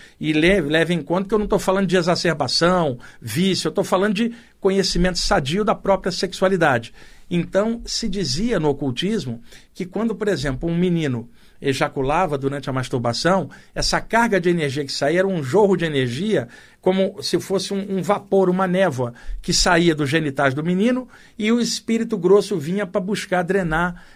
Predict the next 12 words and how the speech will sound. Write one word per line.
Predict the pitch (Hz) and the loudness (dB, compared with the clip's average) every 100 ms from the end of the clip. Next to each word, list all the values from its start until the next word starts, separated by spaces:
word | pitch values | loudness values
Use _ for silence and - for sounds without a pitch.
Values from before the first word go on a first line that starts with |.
| - | -4
essa | 165 190 | 0 2
energia. | 185 196 135 147 | 4 2 2 -2
Então | 139 202 | -4 -4
se | 202 180 | -2 -4
dizia | 139 120 160 240 135 113 - - - | -4 -2 0 2 0 -2 -14 -20 -20
que | - 185 208 - | -6 -4 -4 -4
esses | 180 175 165 | -4 -4 -4
espíritos | 160 - 190 196 - | -6 -4 0 0 2
eram | 190 185 180 | 2 2 2
íncubos | 233 240 196 208 | 0 0 -2 0
e | 220 | 0
súcubos, | - 220 190 139 123 117 | -2 -2 -2 -4 -4 -6